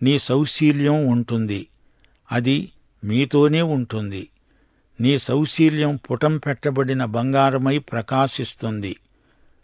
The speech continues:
క్రీస్తునందు నీ సౌశీల్యం నీతో పాటు పరలోకానికి వస్తుంది. ప్రభువు నిన్ను ఎంతైనా ప్రశంసిస్తాడు.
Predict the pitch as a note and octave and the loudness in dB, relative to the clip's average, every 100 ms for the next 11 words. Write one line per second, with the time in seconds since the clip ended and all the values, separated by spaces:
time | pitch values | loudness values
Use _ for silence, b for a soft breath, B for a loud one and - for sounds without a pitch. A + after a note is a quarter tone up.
0 | - - C#3+ E3 - E3+ D3 C#3 B2 A#2 | -14 -2 0 0 0 2 2 0 -2 0
1 | B2 A#2 A#2+ C#3 C3+ D3+ D3 B2+ A#2+ D3 | -2 -2 -2 -2 0 0 2 0 -2 -4
2 | _ _ _ - A#2+ D3 D#3+ D#3 - C3 | _ _ _ -2 0 2 4 2 2 -2
3 | A#2+ B2 B2+ B2 A#2+ B2+ C#3 D3 - B2+ | -2 -2 -4 -4 -4 0 2 2 0 -2
4 | B2 B2 B2 A#2 A#2 - B2 A2+ G2 F#2 | -2 -2 -4 -2 -4 -6 -6 -6 -6 -10
5 | _ _ _ _ _ _ _ - A2 B2 | _ _ _ _ _ _ _ -4 -2 0
6 | D3+ D#3 C#3+ C#3 C3 A#2 A#2+ B2+ C#3 C#3+ | 0 0 0 0 0 0 -2 -2 0 2
7 | C#3 C3+ - A#2 - C#3+ C#3+ B2+ - - | 0 0 -2 -4 -2 -4 -2 -6 -4 -2
8 | G#2+ G2+ | -2 -2